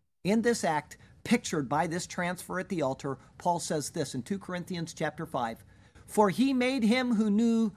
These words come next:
no sin to be sin for us, that we might become the righteousness of God in him." Paul will go on speaking of the process of justification throughout the book of Romans and throughout the rest of his writings as well.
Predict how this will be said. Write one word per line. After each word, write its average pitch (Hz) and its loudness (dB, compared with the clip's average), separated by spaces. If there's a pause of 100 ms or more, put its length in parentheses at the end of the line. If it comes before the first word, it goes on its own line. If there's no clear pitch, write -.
(140)
no 190 4
sin 120 -4 (200)
to 208 2
be 180 4
sin 180 0
for 175 0
us, 190 -2 (160)
that 156 2
we 269 0
might 180 -2
become 139 -4
the 127 -2
righteousness 262 -4 (180)
of - -12
God 214 -4 (440)
in 175 -2
him." 156 -4 (640)
Paul 208 6
will 220 4
go 208 2
on 202 2
speaking 185 -4
of 185 -6
the 175 -8
process 180 -4
of 127 -10
justification 170 -6
throughout 143 -2
the 147 -8
book 160 -4
of 110 -8
Romans 202 -2 (240)
and 151 0
throughout 196 2
the 202 -4
rest 208 -2
of 165 -8
his 185 -2
writings 160 -2
as 160 -6
well. 143 -2